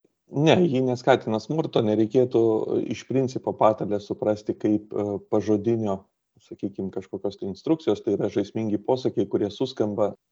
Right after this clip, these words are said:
kažkokie paradoksai, kažkokios įtampos. Ir šiuo atveju tai yra tik tiek. Iš tikrųjų, už to stovi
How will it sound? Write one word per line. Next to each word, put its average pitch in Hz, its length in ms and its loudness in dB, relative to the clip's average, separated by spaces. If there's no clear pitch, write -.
kažkokie - 240 -10
paradoksai, 131 640 2
kažkokios 101 480 -4
įtampos. 107 460 -4
Ir 98 80 -4
šiuo 104 320 -2
atveju 107 720 0
tai 107 140 4
yra 107 100 4
tik - 240 -6
tiek. 139 320 2
Iš 110 160 -4
tikrųjų, 131 480 2
už - 160 -10
to 127 120 6
stovi 123 680 2